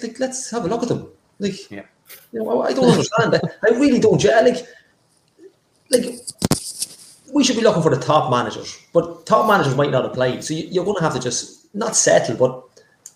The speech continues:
Speaker 1: like, s-, what, what are we now? We're seven. Are we touching on seven weeks with no manager?
Speaker 2: Yeah.
Speaker 1: Like, you know, and technically we didn't have a manager la-, for the last six months either. So
Speaker 2: Mm.
Speaker 1: we haven't had a proper <laughs> manager since Vinnie Baird. Like, it,
Speaker 2: Yeah.
Speaker 1: you know, it,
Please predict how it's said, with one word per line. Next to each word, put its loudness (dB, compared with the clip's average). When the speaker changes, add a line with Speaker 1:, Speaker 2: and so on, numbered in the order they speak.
Speaker 1:
like, -4
s-, -6
what, 2
what 6
are 6
we 4
now? 6
We're 4
seven. 4
Are 6
we 4
touching 2
on 2
seven 2
weeks -2
with -4
no -2
manager? -2
Speaker 2:
Yeah. -10
Speaker 1:
Like, 2
you -4
know, 2
and 0
technically 4
we 2
didn't 2
have 4
a 2
manager 0
la-, -4
for -6
the -4
last 0
six 0
months 0
either. 2
So 0
Speaker 2:
Mm. -8
Speaker 1:
we 0
haven't 4
had 4
a -2
proper 0
<laughs> 6
manager 4
since -4
Vinnie 2
Baird. -2
Like, 2
it, -4
Speaker 2:
Yeah. -8
Speaker 1:
you 0
know, 0
it, -16